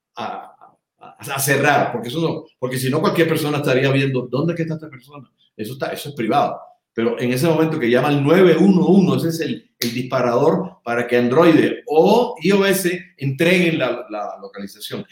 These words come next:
y después la vuelvan otra vez a, a trancar, ¿ok? Eh, luego hay esa, esa, esa, esa posibilidad. Pero lo que sigue,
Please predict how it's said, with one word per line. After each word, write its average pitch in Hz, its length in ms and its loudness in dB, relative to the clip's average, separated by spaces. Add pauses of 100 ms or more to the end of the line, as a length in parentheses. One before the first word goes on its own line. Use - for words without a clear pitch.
(100)
y 123 100 -6
después 127 260 0
la 170 80 6
vuelvan 160 300 6
otra 135 220 0
vez 135 200 2
a, 104 440 -2 (320)
a 98 100 -12
trancar, 101 560 -10 (140)
¿ok? - 180 -20 (720)
Eh, 113 280 -6
luego 135 280 -2
hay 151 160 4
esa, 156 440 0 (100)
esa, 156 480 -4
esa, 131 320 -8
esa 131 240 -12
posibilidad. 110 540 -8 (580)
Pero 151 160 4
lo 175 100 6
que 180 100 4
sigue, 214 760 2